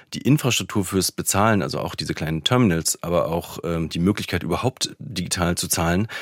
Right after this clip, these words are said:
dass die finanziert wird. Das sind im Prinzip Kosten, die wir alle bei jeder Bezahlung, jedes Eis,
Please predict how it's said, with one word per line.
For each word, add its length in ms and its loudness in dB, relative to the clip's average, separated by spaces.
dass 300 2
die 200 0
finanziert 600 2
wird. 320 -2
Das 140 -4
sind 180 2
im 100 -6
Prinzip 360 -6
Kosten, 680 0
die 80 -4
wir 120 0
alle 140 4
bei 120 0
jeder 180 4
Bezahlung, 600 0
jedes 280 -2
Eis, 480 0